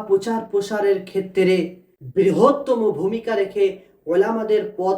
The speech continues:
প্রদর্শক হিসেবে নিজেকে প্রমাণ করেছেন। তিনি গত চারে মে এই দুনিয়া ছেড়ে আল্লাহর ডাকে সাড়া দিয়ে পরকালের জগতে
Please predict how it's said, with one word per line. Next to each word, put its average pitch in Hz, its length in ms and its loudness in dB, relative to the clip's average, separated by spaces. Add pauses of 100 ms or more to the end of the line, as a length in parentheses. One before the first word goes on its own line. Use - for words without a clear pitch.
প্রদর্শক 214 560 -4 (100)
হিসেবে 170 400 -2 (420)
নিজেকে 160 480 -2 (180)
প্রমাণ 180 320 -2 (100)
করেছেন। 131 440 -6 (260)
তিনি 220 260 0 (400)
গত 202 220 2 (260)
চারে 247 360 -2 (140)
মে 208 160 6 (720)
এই 185 160 -2 (200)
দুনিয়া 220 380 2
ছেড়ে 185 300 0 (420)
আল্লাহর 175 520 2 (100)
ডাকে 175 340 -4 (160)
সাড়া 180 420 -4
দিয়ে 175 220 0 (520)
পরকালের 175 600 2
জগতে 151 440 0